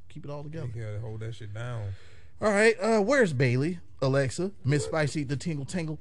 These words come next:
Speaker 1: Tingle Xia Li? Enough. Shayna, Shayna Baszler gets the win with a roll-up as Natiti held the legs of Shayna on the ropes with an assist. The ref didn't see it, and they tried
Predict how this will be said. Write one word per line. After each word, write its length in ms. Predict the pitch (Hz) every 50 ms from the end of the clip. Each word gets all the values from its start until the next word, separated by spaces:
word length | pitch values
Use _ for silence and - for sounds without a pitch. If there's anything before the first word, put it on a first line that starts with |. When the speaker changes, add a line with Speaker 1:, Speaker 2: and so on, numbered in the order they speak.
| - -
Speaker 1:
Tingle 260 | - 208 185 165 156
Xia 340 | 151 156 170 160 151 147 143
Li? 220 | 151 170 208 247 - - - - - - - -
Enough. 380 | 277 277 269 - - - - - - -
Shayna, 340 | - - 226 240 254 247 226 175 139 117 110
Shayna 320 | - - 214 233 269 262 180
Baszler 400 | 147 135 127 123 110 117 110 98
gets 240 | 104 165 214 202 -
the 100 | - 175
win 380 | 151 139 131 127 123 123 123 - - - - -
with 120 | 110 113
a 40 | 113
roll-up 560 | 113 147 175 185 160 143 139 139 104 - -
as 180 | 123 123 117 104
Natiti 540 | 113 110 104 - - 240 208 143 120 120 - - - -
held 240 | - 156 160 160 156
the 60 | 135
legs 260 | 120 120 117 110 104
of 60 | 104 98
Shayna 340 | - - 123 113 110 104
on 140 | 87 107 98
the 40 | 92
ropes 400 | 92 113 156 190 170 156 - - - -
with 120 | - 107 101
an 80 | 95 95
assist. 480 | 98 92 - - 214 262 254 - - -
The 60 | 85
ref 280 | 82 87 117 143 - -
didn't 200 | 262 262 160 151
see 140 | - 208 262
it, 140 | 339 427 - - - - -
and 120 | - 127 143
they 80 | 160
tried 380 | 151 - 175 151 156 156 151 127